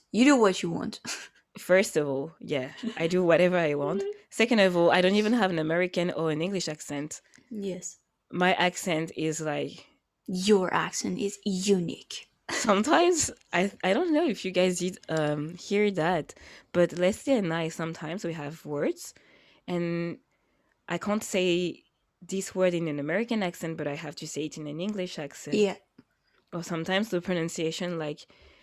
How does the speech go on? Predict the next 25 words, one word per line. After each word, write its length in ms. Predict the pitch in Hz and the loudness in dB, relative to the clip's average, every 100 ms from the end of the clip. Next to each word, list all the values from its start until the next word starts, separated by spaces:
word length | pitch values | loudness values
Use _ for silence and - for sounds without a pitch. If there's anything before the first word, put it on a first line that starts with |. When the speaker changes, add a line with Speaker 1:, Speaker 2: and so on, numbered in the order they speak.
| _ _ _ _ | _ _ _ _
Speaker 2:
will 320 | 175 185 180 | 0 2 2
change. 680 | 180 - 180 170 214 240 - - _ _ _ _ | 2 0 2 4 2 -2 -4 -16 _ _ _ _
So, 160 | - | -4
yeah, 380 | 165 151 151 151 - | 0 0 -2 -4 -2
that's, 500 | 170 180 - - - _ _ 247 _ _ | -2 -2 -10 -16 -20 _ _ -20 _ _
<laughs> 1300 | - 277 - - _ _ _ _ 554 605 480 330 - | -4 -4 -6 -20 _ _ _ _ -2 -2 -2 -8 -6
so 180 | - | 0
that's, 380 | 180 190 202 - | 4 4 2 -4
you 300 | 156 165 170 | -2 0 2
know, 160 | 208 208 | 4 4
Speaker 1:
Mm. 40 | |
Speaker 2:
weird, 440 | 165 220 220 214 180 | 2 2 4 4 2
but 260 | 160 160 | 2 2
that's 220 | 165 160 | 0 -4
how 340 | - 165 156 156 - | -4 -2 0 -2 -6
our 180 | 151 | -6
brain 440 | 147 156 165 160 160 | -6 0 2 4 2
is. 420 | 147 147 - - _ _ - | -2 -4 -8 -14 _ _ 4
Speaker 1:
And 140 | 202 | 6
before, 500 | 208 233 277 262 254 | 6 6 8 8 8
uh, 240 | 202 180 175 | 2 -2 -2
talking 380 | - - - 202 | -2 -2 0 2
about, 320 | 180 180 180 - | 2 2 4 4
uh, 300 | 190 175 180 - | 4 -4 -6 -8
dreams, 600 | - 180 233 277 - | -4 0 2 6 4